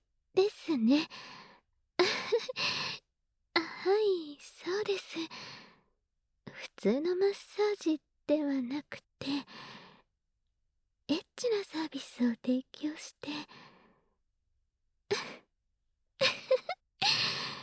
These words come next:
本当に勘違いしてたんですか？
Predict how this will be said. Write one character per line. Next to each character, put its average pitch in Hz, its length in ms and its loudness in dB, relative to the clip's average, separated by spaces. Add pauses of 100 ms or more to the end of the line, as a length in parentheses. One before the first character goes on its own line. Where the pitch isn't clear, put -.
(1080)
本 381 360 8 (140)
当 494 200 10
に 523 160 8
勘 466 160 8
違 - 20 4 (340)
い - 20 -2
し - 60 -8
て 392 120 4
た 370 160 2
ん 330 60 -2
で 302 100 -2
す - 140 -10
か？ - 100 -6